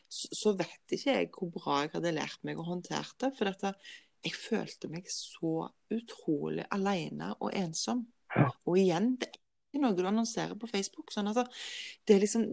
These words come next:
Speaker 1: det er nesten tilfeldig om du kjenner noen eller møter noen,
Speaker 2: Ja.
Speaker 1: eh, som er i samme situasjon som deg.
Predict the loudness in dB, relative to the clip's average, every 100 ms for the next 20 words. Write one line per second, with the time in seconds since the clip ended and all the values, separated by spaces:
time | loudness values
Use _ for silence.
0 | 4 4 4 0 0 -2 -4 -6 -2 -2
1 | 0 0 0 -4 _ _ 6 6 6 2
2 | 0 0 -2 -2 -2 -2 0 2 4 4
3 | 4 0 -6 -8 -4 0 0 -2 -6 -20
4 | -20 0 6 8 8 4 2 0 2 2
5 | 0 0 -4 -8 _ _ _ -12 -4 -2
6 | -2 -4